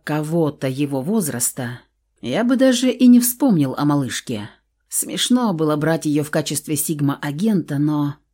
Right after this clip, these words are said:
Малахитовые глаза сверкали таким лихорадочным блеском, что я просто не смог ей отказать.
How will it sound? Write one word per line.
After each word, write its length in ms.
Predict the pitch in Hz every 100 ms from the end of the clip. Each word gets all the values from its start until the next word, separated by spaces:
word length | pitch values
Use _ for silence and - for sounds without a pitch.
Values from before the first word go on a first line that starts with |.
| _ -
Малахитовые 760 | 101 247 294 269 240 214 208
глаза 400 | 190 196 202 233
сверкали 480 | 214 208 208 226 196
таким 500 | 190 165 - 269 226
лихорадочным 760 | 160 - 165 151 143 - 151 151
блеском, 440 | 214 233 - 185
что 160 | - 156
я 100 | 151
просто 380 | 156 151 -
не 80 | 151
смог 360 | 151 208 196 -
ей 180 | 117 -
отказать. 640 | 135 - 135 127 113 -